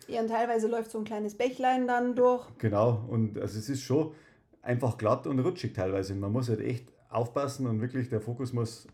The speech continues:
Speaker 2: absolut auf dem Boden sein.
Speaker 1: Aber man braucht jetzt keine speziellen Schuhe. Also wir hatten
Speaker 2: Also
Speaker 1: ganz
Speaker 2: mit
Speaker 1: norm-
Speaker 2: Spikes, mit, äh, <laughs>
Speaker 1: Nein, wir hatten ganz normale Laufschuhe.
Speaker 2: Genau. Also
Speaker 1: Und
Speaker 2: die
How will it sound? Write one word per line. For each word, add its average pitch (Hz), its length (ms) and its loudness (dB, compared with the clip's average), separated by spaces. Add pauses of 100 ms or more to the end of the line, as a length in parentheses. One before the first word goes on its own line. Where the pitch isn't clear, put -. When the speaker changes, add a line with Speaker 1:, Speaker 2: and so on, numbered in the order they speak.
(120)
Speaker 2:
absolut 120 400 -2
auf 104 120 2
dem 101 100 -4
Boden 120 240 0
sein. 120 320 0 (440)
Speaker 1:
Aber 233 200 6
man 220 160 2
braucht 214 280 0
jetzt 220 160 -2
keine 214 240 0
speziellen 214 500 -2
Schuhe. 214 300 2
Also 190 220 -2
wir 226 160 4
hatten 220 220 -2
Speaker 2:
Also - 140 4
Speaker 1:
ganz 123 120 6
Speaker 2:
mit 113 80 2
Speaker 1:
norm- 110 80 8
Speaker 2:
Spikes, 110 200 2
mit, 113 180 -8
äh, 113 240 2 (180)
<laughs> 127 180 2
Speaker 1:
Nein, 226 520 8
wir 220 100 8
hatten 226 200 2
ganz 233 200 2
normale 208 320 2
Laufschuhe. 214 320 2 (220)
Speaker 2:
Genau. 185 100 -4 (200)
Also 92 160 -8
Speaker 1:
Und 233 280 2
Speaker 2:
die 127 80 -8